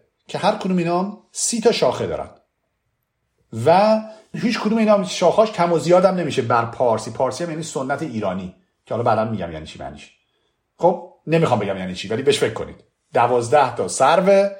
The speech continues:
که هر کدوم سی تا شاخه داره. حالا بریم بعدی. دگر موبدی گفت که ای سرفراز، دو اسب گرانمایه و تیزتاز، یکی زو به کردار دریای قار. دریای قار یعنی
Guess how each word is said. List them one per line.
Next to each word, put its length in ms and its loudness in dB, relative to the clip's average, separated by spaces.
که 80 0
هر 60 2
کدوم 140 -6
سی 200 -8
تا 100 -2
شاخه 300 -4
داره. 240 -12
حالا 140 2
بریم 160 2
بعدی. 320 -4
دگر 260 6
موبدی 340 4
گفت 340 6
که 80 0
ای 60 0
سرفراز، 840 2
دو 100 0
اسب 440 0
گرانمایه 840 2
و 140 -4
تیزتاز، 960 -8
یکی 360 -6
زو 280 -4
به 100 -6
کردار 600 0
دریای 640 0
قار. 720 -2
دریای 220 0
قار 180 0
یعنی 260 -6